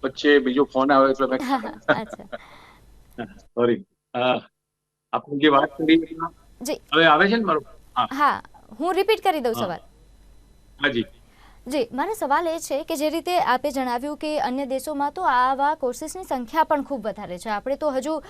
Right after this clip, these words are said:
Speaker 2: શરૂઆતના બેઝ પર કહી શકીએ એવા કોર્સીસ છે. અને એમાં પણ અમુક સેક્ટર છે કે કારણ mostly આ ટેકનોલોજી, અ, અ, રિલેટેડ કોર્સીસની સંખ્યા વધારે છે.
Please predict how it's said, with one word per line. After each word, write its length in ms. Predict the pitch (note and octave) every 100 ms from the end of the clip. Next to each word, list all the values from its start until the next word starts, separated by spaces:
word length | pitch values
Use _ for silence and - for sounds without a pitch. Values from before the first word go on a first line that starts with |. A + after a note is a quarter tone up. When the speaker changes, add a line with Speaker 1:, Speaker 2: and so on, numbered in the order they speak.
| - -
Speaker 2:
શરૂઆતના 840 | A#3+ A#3+ C4+ D#4+ - B3+ C#4+ D4+
બેઝ 360 | B3+ C4+ C#4+ B3
પર 160 | D4 D4
કહી 260 | C4+ C#4+
શકીએ 380 | C#4 C#4+ D4 C4+
એવા 160 | B3+ B3
કોર્સીસ 480 | A#3+ A3 G3 F3 -
છે. 120 | F3 - - - -
અને 300 | C4 E4+ -
એમાં 280 | C#4 D#4 F#4
પણ 160 | F4 A#4 -
અમુક 300 | C4+ E4 G4
સેક્ટર 380 | - D#4 D4+ B3
છે 160 | A3+
કે 160 | G#3+ A3+
કારણ 300 | B3+ B3+ C#4+
mostly 480 | C#4 C4 C4+ D#4+ F4
આ 160 | B3
ટેકનોલોજી, 720 | D4 C4 C4 C#4+ C#4 C4 C4+ B3+
અ, 40 | F4 -
અ, 500 | A3+ A#3 - A3+ A#3
રિલેટેડ 600 | A#3 B3 C4 C4 D4+ C#4+
કોર્સીસની 640 | - C4 B3+ C#4+ C4 C4+
સંખ્યા 340 | C4 B3 A#3+ A#3
વધારે 360 | G#3 G#3 F#3+
છે. 220 | F3+ G3